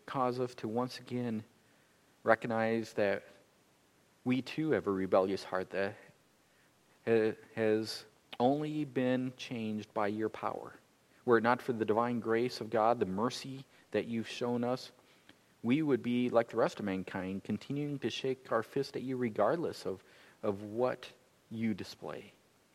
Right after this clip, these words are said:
Father, we thank you for what you've done in our lives, and we pray that we would take courage from what we've seen tonight, that we would take joy and peace, even as we may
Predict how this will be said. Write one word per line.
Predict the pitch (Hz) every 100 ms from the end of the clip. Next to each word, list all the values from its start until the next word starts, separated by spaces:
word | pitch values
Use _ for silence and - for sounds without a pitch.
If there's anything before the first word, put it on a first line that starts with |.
| _ - _ _
Father, | 123 110 117
we | 110
thank | 127 117 -
you | 95
for | - 101
what | 101
you've | 92 92
done | 107 95
in | 90
our | 92 95
lives, | 78 82 95 - _ _ _ - - - -
and | 131
we | 120
pray | - 131 139
that | 127
we | 120 123
would | 135 127
take | 123 120 - - _ _ _ _ _ _ _ _ _ _ _ _ -
courage | - 165 113 - - -
from | - 104
what | 104 107
we've | 107
seen | - 123 117
tonight, | 117 107 82 -
that | 117
we | 113 120
would | 120 -
take | 120 117 - - _ -
joy | 110 113 123 135 139 139 - - -
and | 104 -
peace, | - 143 110 - 117
even | 117 131
as | 120 120 113 -
we | 127
may | 117 120 120